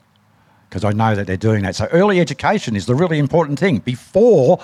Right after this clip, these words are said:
their mind gets clogged up with the complexities of their particular field that they're going in,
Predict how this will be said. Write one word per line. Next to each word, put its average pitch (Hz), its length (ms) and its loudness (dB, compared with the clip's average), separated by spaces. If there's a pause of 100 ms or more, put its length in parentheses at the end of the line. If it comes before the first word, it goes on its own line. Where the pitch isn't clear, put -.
(240)
their 131 120 2
mind 147 360 2
gets 143 200 -2
clogged 156 440 -2
up 147 160 0
with 123 140 -2
the - 60 -18
complexities 131 800 -4
of 123 120 -2
their 123 120 -2
particular 151 500 -6
field 156 280 0
that 143 80 -10
they're 135 100 0
going 147 400 0
in, 139 260 0